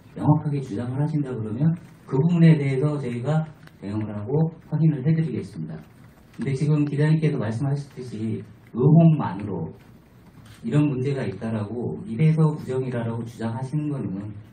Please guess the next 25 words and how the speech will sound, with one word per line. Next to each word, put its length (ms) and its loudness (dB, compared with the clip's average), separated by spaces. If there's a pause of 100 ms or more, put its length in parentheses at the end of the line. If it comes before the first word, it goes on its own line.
(260)
논리적으로도 720 -4
전혀 300 -6
설명이 380 -6
안 200 -10
되고요. 340 -12 (500)
기술적으로도 920 4 (240)
그 60 -8
부분에 360 -6
대해서 460 -4 (300)
저희가 180 -10
납득할 480 -12
수가 200 -12
없습니다. 440 -14 (760)
그리고 440 2 (400)
그 520 -6
외부에서 500 6
보시는 400 0
전문가들도 960 -4 (420)
그 420 -2
해킹을 420 -2
했다라고 640 -2
이렇게 220 -14
주장하시는 520 -8
분들에 400 -4
대해서 480 -8